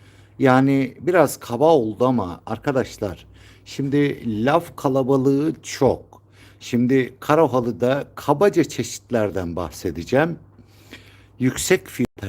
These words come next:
kötü ürün, e, İyi ürünleri de çok pahalıya almayın. Yani bir şeyden, e, yani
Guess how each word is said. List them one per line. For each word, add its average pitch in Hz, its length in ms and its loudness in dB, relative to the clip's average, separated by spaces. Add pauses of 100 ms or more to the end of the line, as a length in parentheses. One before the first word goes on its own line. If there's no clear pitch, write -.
(120)
kötü - 340 0
ürün, 185 480 2 (920)
e, 85 640 -8 (800)
İyi 185 280 2
ürünleri 135 600 4
de 180 100 2
çok - 360 -2
pahalıya 139 580 4
almayın. 117 680 2 (220)
Yani 120 380 -4 (520)
bir 135 140 0
şeyden, 147 720 -2
e, 101 360 -4 (580)
yani 104 300 -4